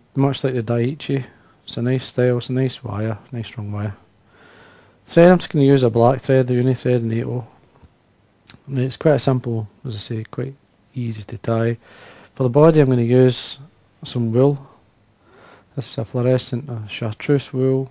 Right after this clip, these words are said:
and a black wool. Now what I'm gonna do is basically start off by putting a layer of thread down the shank.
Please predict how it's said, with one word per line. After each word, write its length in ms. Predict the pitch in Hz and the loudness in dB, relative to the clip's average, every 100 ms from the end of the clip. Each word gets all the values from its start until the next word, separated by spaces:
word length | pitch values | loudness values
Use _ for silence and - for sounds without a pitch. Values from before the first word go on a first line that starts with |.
| _ | _
and 160 | 135 117 | -10 -8
a 40 | |
black 280 | 107 113 113 | -6 -6 -6
wool. 280 | 120 117 120 _ _ _ _ _ _ _ _ _ _ _ _ _ _ _ _ _ _ - | -6 -8 -8 _ _ _ _ _ _ _ _ _ _ _ _ _ _ _ _ _ _ -14
Now 100 | 120 | -6
what 140 | 131 135 | -4 -4
I'm 100 | 120 | -4
gonna 160 | 117 113 | -4 -4
do 380 | 110 117 117 156 | -4 -6 -6 -10
is 140 | 143 - | -14 -10
basically 420 | 123 117 - 120 | -8 -8 -10 -12
start 460 | - - 139 127 123 | -8 -2 -2 -2 -6
off 280 | 117 113 - | -6 -8 -10
by 200 | 110 107 - _ _ _ _ _ _ _ _ _ _ _ _ _ _ _ _ _ | -10 -10 -16 _ _ _ _ _ _ _ _ _ _ _ _ _ _ _ _ _
putting 180 | - 185 | 2 4
a 60 | 151 | 8
layer 180 | 139 | 6
of 80 | 135 | 6
thread 260 | - 135 127 | 4 2 4
down 220 | 127 123 | 2 0
the 60 | 120 | -2
shank. 420 | - 110 123 | -4 -4 -6